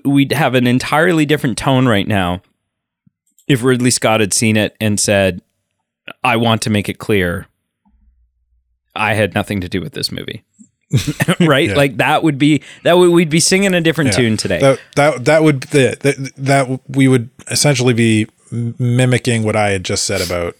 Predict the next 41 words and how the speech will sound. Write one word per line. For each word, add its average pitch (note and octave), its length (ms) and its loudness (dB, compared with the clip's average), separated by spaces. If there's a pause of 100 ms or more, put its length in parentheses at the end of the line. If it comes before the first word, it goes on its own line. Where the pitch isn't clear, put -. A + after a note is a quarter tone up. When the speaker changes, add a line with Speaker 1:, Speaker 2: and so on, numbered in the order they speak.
Speaker 2:
Avatar. F#2 560 -8 (400)
Speaker 1:
Right. G2+ 260 -2 (460)
Um, A#2+ 260 2
Speaker 2:
Right, G#2+ 40 -2
'cause G2 100 -2
Speaker 1:
so D3+ 120 4
Speaker 2:
that's, - 360 -2
that's E3 240 2
what D#3 160 4
the B2 160 2
Avatar A#2 380 2
guy G#2+ 180 0
said G2+ 440 -2 (460)
three A#2 240 -4
years G#2 220 -2
ago. E2+ 160 -8 (140)
<laughs> - 120 -6
Speaker 1:
Yeah. A2+ 220 2 (240)
So - 160 0
I'm F3 120 4
Speaker 2:
When C4 80 2
he D#4 40 2
Speaker 1:
excited G3+ 340 0
Speaker 2:
left E3 120 -2
Speaker 1:
for D#3 40 0
Speaker 2:
the D3+ 120 2
Speaker 1:
this. F#2 260 -2
Speaker 2:
project. - 420 -10
Speaker 1:
Um, C3 360 2
Carl, D#3 380 2
hearing F3 420 0
these D#3+ 180 2
comments C#3+ 460 0
from B2+ 320 0
Ridley A#2 280 0
Scott, A#2 380 0
does - 120 -4
that A2 200 0
do A#2 260 0
anything A2+ 580 0
to G2+ 420 0